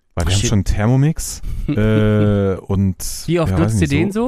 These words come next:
Speaker 2: so?
Speaker 1: Ja, schon
Speaker 2: Obwohl,
Speaker 1: regelmäßig.
Speaker 2: äh, als, ja gut, mit Kids und so.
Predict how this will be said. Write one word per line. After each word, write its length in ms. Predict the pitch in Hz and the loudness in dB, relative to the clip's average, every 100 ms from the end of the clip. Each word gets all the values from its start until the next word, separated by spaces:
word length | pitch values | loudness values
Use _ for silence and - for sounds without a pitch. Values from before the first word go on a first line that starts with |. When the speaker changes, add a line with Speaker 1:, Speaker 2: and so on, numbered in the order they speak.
| 302 | -4
Speaker 2:
so? 480 | _ _ _ - 123 | _ _ _ -6 0
Speaker 1:
Ja, 260 | 143 139 | 2 2
schon 220 | - 143 | 0 -2
Speaker 2:
Obwohl, 120 | 123 104 | 0 0
Speaker 1:
regelmäßig. 340 | 87 123 117 | 2 0 0
Speaker 2:
äh, 60 | 117 | -2
als, 280 | 107 - - | -4 -6 -4
ja 140 | 104 | -4
gut, 220 | 101 - | -4 -8
mit 100 | - | -10
Kids 260 | - 113 - | -6 -8 -6
und 100 | 104 | -8
so. 220 | 101 98 | -4 -4